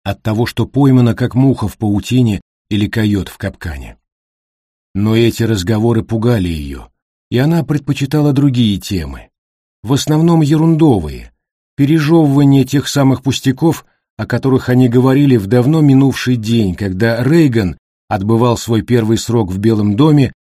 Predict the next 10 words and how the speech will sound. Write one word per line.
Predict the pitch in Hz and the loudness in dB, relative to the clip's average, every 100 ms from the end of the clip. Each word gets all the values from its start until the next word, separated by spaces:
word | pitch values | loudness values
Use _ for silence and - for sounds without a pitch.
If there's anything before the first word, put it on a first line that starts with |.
| _ _ | _ _
а | 117 | -2
в | |
магазинах | 127 135 139 120 165 151 | 2 2 2 2 0 0
ещё | 131 - 147 | -2 -2 -2
продавались | 127 123 131 147 139 - | -2 0 2 2 0 0
настоящие | 127 - 120 131 127 - 120 | -4 -2 0 0 -2 -2 -2
виниловые | 107 113 110 107 104 | 0 0 0 -2 -4
пластинки. | 98 98 90 - 82 - - _ _ _ _ _ - | -4 -6 -8 -12 -16 -16 -20 _ _ _ _ _ -20
К | - | -2
примеру, | 151 156 156 151 143 | 0 2 2 2 0